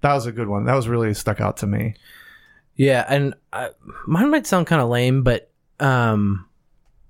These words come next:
Speaker 2: I really liked all of, all of our guests that we've had on, and I'm excited to get more people on.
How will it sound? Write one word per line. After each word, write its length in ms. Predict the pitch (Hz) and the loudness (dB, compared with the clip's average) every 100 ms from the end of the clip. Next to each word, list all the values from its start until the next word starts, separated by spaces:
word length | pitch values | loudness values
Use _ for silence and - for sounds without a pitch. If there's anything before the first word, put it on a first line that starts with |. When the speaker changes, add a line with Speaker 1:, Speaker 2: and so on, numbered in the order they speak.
| _ _ | _ _
Speaker 2:
I 120 | 131 | -2
really 380 | 160 180 226 277 | -2 -2 -2 0
liked 360 | 247 208 160 - _ _ _ _ | 2 0 0 -6 _ _ _ _
all 280 | 143 143 135 | 0 2 -2
of, 60 | - | 0
all 220 | 143 143 | 2 2
of 120 | 127 | 2
our 240 | 120 110 104 - | 0 -2 -4 -4
guests 260 | 127 110 - | -2 -2 -2
that 140 | 92 | -2
we've 160 | 113 107 | 0 2
had 200 | 110 98 | 2 0
on, 300 | 90 71 - - - - | 0 -4 -8 -12 -14 -4
and 160 | 127 123 | 0 2
I'm 220 | 120 131 - | 2 0 0
excited 540 | 131 - 147 147 131 | -2 0 2 2 0
to 100 | - | -4
get 240 | 120 123 - | -2 -4 0
more 280 | 123 120 117 | 0 2 2
people 340 | 120 104 104 | 2 2 0
on. 240 | 92 80 | 0 -6